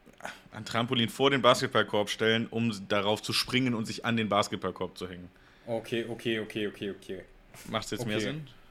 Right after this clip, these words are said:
Speaker 2: Ja, mir sehr deutlich mehr Sinn. Ich dachte,
Speaker 1: Ja.
Speaker 2: warum
Speaker 1: <laughs>
Speaker 2: hängt man das? Wa-, warum, wie und wa-, was? Wel-, welches Kind hat
Speaker 1: Ja.
Speaker 2: davon? Aber ja.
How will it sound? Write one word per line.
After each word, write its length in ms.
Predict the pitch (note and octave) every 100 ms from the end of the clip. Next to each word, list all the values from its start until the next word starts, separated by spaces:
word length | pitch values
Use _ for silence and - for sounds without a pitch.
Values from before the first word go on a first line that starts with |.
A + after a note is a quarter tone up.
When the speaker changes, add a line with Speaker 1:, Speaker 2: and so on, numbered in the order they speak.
| A2+
Speaker 2:
Ja, 140 | B2+
mir 240 | C3+ C3+ B2
sehr 280 | C3 D3 A#2
deutlich 460 | C3+ E3+ C#3+ A#2
mehr 200 | A2+ A2+
Sinn. 220 | G#2 G2+ - - - - -
Ich 80 | -
dachte, 140 | B2
Speaker 1:
Ja. 120 | B2 C3+
Speaker 2:
warum 420 | G2 C3 C3+ C3+
Speaker 1:
<laughs> 100 | B2+
Speaker 2:
hängt 320 | A#2+ C3+ -
man 220 | C3 A#2+ - - - -
das? 380 | A2+ - - - -
Wa-, 300 | A2 A#2 A#2 A#2
warum, 840 | B2 C#3 C3 C#3 D#3+ E3 D#3+ C#3
wie 380 | D3 D#3 D#3 C#3+ - -
und 220 | C#3+ C#3+ B2+ - - - A#2
wa-, 100 | B2+ - -
was? 460 | C3+ D#3+ E3+ - D3
Wel-, 180 | E3
welches 340 | D3+ G3+ G3+ -
Kind 320 | G3+ A3+ G#3+
hat 140 | F#3+ G3+
Speaker 1:
Ja. 60 |
Speaker 2:
davon? 240 | B2 F#3+ F3+ - - -
Aber 180 | D3+ F#3+
ja. 320 | G3+ C#3 G2